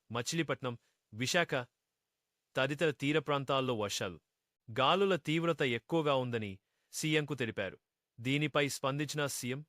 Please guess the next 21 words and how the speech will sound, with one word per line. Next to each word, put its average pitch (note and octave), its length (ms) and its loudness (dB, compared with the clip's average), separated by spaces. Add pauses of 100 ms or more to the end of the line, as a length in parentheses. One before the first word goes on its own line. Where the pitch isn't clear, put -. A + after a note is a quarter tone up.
తుఫాను D3+ 340 0
తీరం C3 300 -2
దాటే A2+ 280 0 (220)
అవకాశం G#2+ 440 -4 (460)
ఉన్న D#3 200 -2 (160)
కాకినాడ E3 500 2
పరిసర C#3+ 380 -2
ప్రాంతాలకు C#3 680 -2
మరిన్ని C3 400 -2
రెస్క్యూ C3 300 -2
బృందాలను, B2+ 540 -2 (420)
ఎన్డీఆర్ఎఫ్, C3+ 580 2 (280)
ఎన్డీఆర్ఎఫ్ E3+ 640 2
బృందాలను C#3 400 0 (100)
పంపాలని C#3+ 460 0
ఆదేశించారు. A2+ 600 -4 (460)
గాలులు, B2 420 0 (540)
వర్ష C3 280 0 (260)
తీవ్రతను E3 500 0
అంచనా D3+ 280 -2
వేస్తూ C#3 340 -2